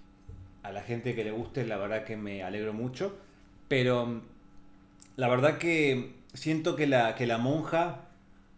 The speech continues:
es un personaje muy rico para jugar en el género de terror, por supuesto.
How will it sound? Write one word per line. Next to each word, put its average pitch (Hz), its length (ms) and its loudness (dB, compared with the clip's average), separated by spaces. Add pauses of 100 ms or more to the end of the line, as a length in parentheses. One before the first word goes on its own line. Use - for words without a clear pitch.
(140)
es 151 180 0
un 151 80 -2
personaje 131 560 0
muy 165 340 2
rico 139 320 2
para 113 180 0
jugar 123 560 0 (340)
en 107 100 -14
el 104 80 -8
género 120 560 -2
de 110 80 -6
terror, 110 340 -4
por 120 140 -6
supuesto. 131 560 -6